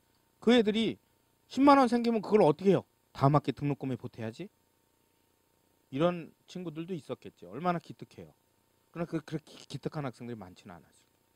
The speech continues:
"야, 내가 오늘 한 잔 쏠게." 당장 십만 원 씁니다. 씀씀이가 생기죠. 그러다가 어떻게 해요? "어, 카드 있는데 이거 다 부러뜨리지 말고 하나만 쓸까?" 그러다 결국 신용불량까지 가요.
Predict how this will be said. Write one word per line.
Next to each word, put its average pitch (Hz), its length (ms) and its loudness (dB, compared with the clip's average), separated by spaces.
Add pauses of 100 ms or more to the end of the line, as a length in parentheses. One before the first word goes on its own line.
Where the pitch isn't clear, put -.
(140)
"야, 214 160 8
내가 202 180 8
오늘 190 160 8
한 196 80 2
잔 190 140 2
쏠게." - 380 -2 (2250)
당장 180 260 0
십만 190 320 -6
원 156 100 -10
씁니다. 151 320 -20 (580)
씀씀이가 233 580 0
생기죠. 208 480 -6 (1200)
그러다가 214 380 6
어떻게 160 220 4
해요? 131 120 0 (260)
"어, 190 120 2
카드 226 300 -6
있는데 170 280 -8
이거 165 180 -12 (380)
다 - 180 -6 (140)
부러뜨리지 165 360 -14
말고 139 180 -14
하나만 185 320 -8
쓸까?" - 360 -18 (880)
그러다 - 320 -20
결국 107 260 -16 (1040)
신용불량까지 123 640 -16
가요. - 100 -20